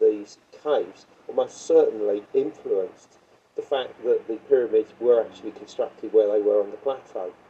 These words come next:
um, because the ancient name of Giza is Rostau, which means basically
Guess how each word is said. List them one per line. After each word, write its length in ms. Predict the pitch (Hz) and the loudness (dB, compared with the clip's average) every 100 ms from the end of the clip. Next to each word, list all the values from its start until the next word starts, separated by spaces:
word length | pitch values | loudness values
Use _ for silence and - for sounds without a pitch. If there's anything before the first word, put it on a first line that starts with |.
| _ _ - | _ _ -4
um, 200 | 107 104 104 | -2 -2 -6
because 220 | 127 113 | -10 -2
the 100 | 127 | 0
ancient 420 | 131 131 - 110 | 0 -2 -12 -8
name 400 | 120 135 120 98 95 - | 0 2 2 -2 -6 2
of 320 | 104 104 104 - | 4 4 2 -2
Giza 460 | 135 131 127 107 - | 0 0 -2 -4 -4
is 140 | 104 | -6
Rostau, 640 | 95 131 139 - 117 87 87 - | 4 6 6 0 -8 -8 -10 -14
which 200 | 110 - | -12 -4
means 220 | 113 104 | -4 -2
basically 560 | 117 110 - 107 107 | -2 -2 -2 -4 -4